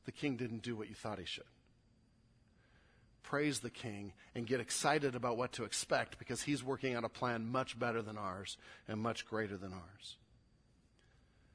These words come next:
The third class of people we mentioned are those that are opposed to Christ. And, and, and some of you know people, and some of you maybe are there where you're just agnostic and,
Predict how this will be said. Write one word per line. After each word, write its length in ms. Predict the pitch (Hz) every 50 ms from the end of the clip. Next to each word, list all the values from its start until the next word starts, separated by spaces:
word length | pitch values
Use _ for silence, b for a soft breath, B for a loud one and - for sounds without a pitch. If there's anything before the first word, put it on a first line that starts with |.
| b b b b - -
The 80 | -
third 300 | - - 160 147 147 135
class 340 | - - 135 127 131 - -
of 80 | - -
people 300 | - 139 120 - 135 131
we 100 | 131 131
mentioned 340 | 120 123 123 - - 127 117
are 80 | 117
those 220 | 117 117 120 117 -
that 120 | 120 107
are 40 | 113
opposed 440 | 104 - - - 123 120 113 - -
to 60 | 104
Christ. 520 | - - 95 87 85 - - - - - - _ - _ _ _ _ _ _ _ - _ - _ - _ _ _ _ _ _ _ _ _ _ _ _ _ _ - -
And, 160 | - 113 - -
and, 200 | 127 127 120 -
and 220 | - 135 123 110
some 300 | - - - - 151 151 156
of 120 | 147 131
you 120 | 135 143 135
know 220 | 135 139 143 139
people, 320 | - 165 143 - 147 139
and 80 | 131 120
some 220 | - - 147 156
of 140 | 160 147 131
you 120 | 139 151 147
maybe 300 | 143 147 147 139 143 135
are 120 | 131 131
there 340 | 120 135 143 143 143 135 131
where 140 | 123 127 127
you're 140 | 127 135
just 200 | 143 160 147 -
agnostic 720 | 139 123 120 117 117 120 127 127 - - - 113 107 - -
and, 160 | 110 107